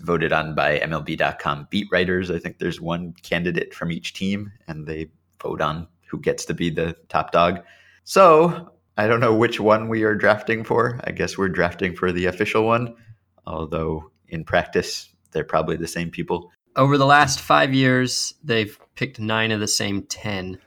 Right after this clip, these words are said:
Speaker 1: Uh-huh.
Speaker 2: The, the only difference was two thousand twelve, when Adam Dunn won in the Sporting News vote and Fernando Rodney won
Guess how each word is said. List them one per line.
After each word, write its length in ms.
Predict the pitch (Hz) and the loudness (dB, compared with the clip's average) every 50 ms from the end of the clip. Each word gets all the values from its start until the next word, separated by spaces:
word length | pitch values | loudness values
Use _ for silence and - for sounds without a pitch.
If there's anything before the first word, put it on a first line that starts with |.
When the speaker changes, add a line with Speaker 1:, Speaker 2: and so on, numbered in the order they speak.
| _ _ - | _ _ -6
Speaker 1:
Uh-huh. 240 | 87 82 85 82 | -4 -2 0 0
Speaker 2:
The, 120 | 107 - - _ _ - | 0 -2 -4 _ _ -4
the 140 | 120 113 | -2 0
only 280 | 117 139 151 151 151 147 | 2 4 4 4 4 4
difference 560 | 131 143 131 139 139 131 131 127 - - - _ _ _ _ _ | 4 4 2 4 4 4 4 4 2 -2 -4 _ _ _ _ _
was 140 | - 127 - | -10 -10 -10
two 160 | - - 151 | -2 0 2
thousand 300 | 147 143 143 139 139 135 | 4 6 6 6 4 2
twelve, 500 | 131 - 123 117 113 110 107 107 - - _ _ _ _ | 2 4 4 4 6 4 4 0 -4 -14 _ _ _ _
when 600 | - 110 104 104 104 104 101 98 98 98 101 101 - 113 - _ _ _ - | -12 -8 -6 -4 -4 -4 -4 -6 -6 -8 -10 -12 -14 -20 -20 _ _ _ 0
Adam 360 | 131 135 135 135 135 127 - | 2 2 4 4 2 -2 0
Dunn 500 | - 120 117 120 120 120 120 123 123 - _ _ _ _ _ - | 0 0 0 0 0 -2 -2 -4 -6 -8 _ _ _ _ _ -10
won 340 | 107 110 110 110 110 110 | -6 -4 -2 -2 -2 -4
in 140 | 110 104 104 | -6 -8 -8
the 60 | 104 | -4
Sporting 400 | - - - 139 139 143 143 139 | -4 -4 -2 0 0 0 2 2
News 220 | 139 139 135 131 123 | 2 4 2 2 2
vote 420 | 120 127 131 131 127 - - - - _ _ _ _ _ _ _ _ _ - | 2 4 4 4 4 2 -2 -14 -16 _ _ _ _ _ _ _ _ _ -8
and 360 | 110 98 98 98 95 98 95 | -6 -4 -4 -4 -6 -8 -10
Fernando 420 | - - 107 104 104 104 101 104 104 | -10 -8 -6 -4 -4 -2 -2 0 0
Rodney 360 | 101 95 95 95 98 101 98 | 2 2 2 2 0 -4 -6
won 400 | 95 95 92 92 92 92 95 | -4 -4 -4 -6 -6 -8 -12